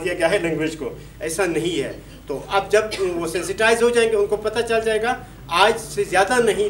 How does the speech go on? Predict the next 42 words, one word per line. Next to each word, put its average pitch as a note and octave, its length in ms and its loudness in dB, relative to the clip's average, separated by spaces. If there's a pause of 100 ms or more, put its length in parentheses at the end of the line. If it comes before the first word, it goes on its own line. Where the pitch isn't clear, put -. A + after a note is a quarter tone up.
تو F3 60 -8
دس F#3 340 -4 (100)
بیس - 140 -12
سال F3 240 0
کے - 120 -4
بعد E3 240 2
ضرور D#3 500 -4
وہ D#3+ 160 0 (180)
آ D#3+ 140 2
جائیں D3+ 220 0
گے C#3+ 60 -2
سامنے D3 320 -2
کہ D3 180 -10
واقعے C#3+ 280 -6
میں E3+ 100 -4
کیا D#3+ 160 -2
ہوا، A2 340 -6
کہ، A2 160 -8
کہ۔ F#2+ 80 -14 (340)
تو A3+ 60 -8 (100)
ان D#4 120 -4
زبانوں A3 380 0
کو C#4 100 -8
بچانا G#3 480 0
ہے D#3+ 80 2
ہمیں۔ A#2+ 260 -6 (240)
میرا A3 180 2
کنسرن A#3 420 0
صرف B3+ 240 -6
کوئی A#3 160 -2
وقی F#3 280 -2
زبان F#3 320 0
کے A3 120 -2
حساب G3+ 280 0
سے G#3+ 100 -4
یا G#3 100 4
بلتی G#3+ 200 -4
کے A3+ 140 -6
حساب E3+ 260 -4
سے A3 100 0
نہیں F#3 300 0
ہے۔ C3 120 0